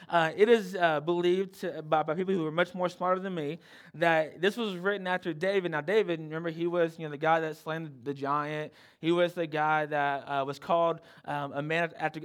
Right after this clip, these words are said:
after God's own heart. You remember him, right? Yeah? Some nods? Okay. That, so that guy, right? Like, the guy who had it all together, okay? This is written after he had a really, really, really big mess up.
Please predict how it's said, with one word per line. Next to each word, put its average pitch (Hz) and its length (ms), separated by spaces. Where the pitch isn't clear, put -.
after 156 500
God's 160 220
own 151 100
heart. 151 220
You 135 60
remember 151 200
him, 131 180
right? 147 220
Yeah? 143 240
Some 147 160
nods? 160 300
Okay. 143 280
That, 170 160
so 170 100
that 185 160
guy, 160 160
right? 165 200
Like, 165 160
the 156 80
guy 185 260
who 196 80
had 185 100
it 170 80
all 185 140
together, 180 220
okay? 180 240
This 190 160
is 226 160
written 190 380
after 180 360
he 196 360
had 165 260
a 135 220
really, 147 840
really, 143 840
really 151 1000
big 143 220
mess 127 280
up. 110 220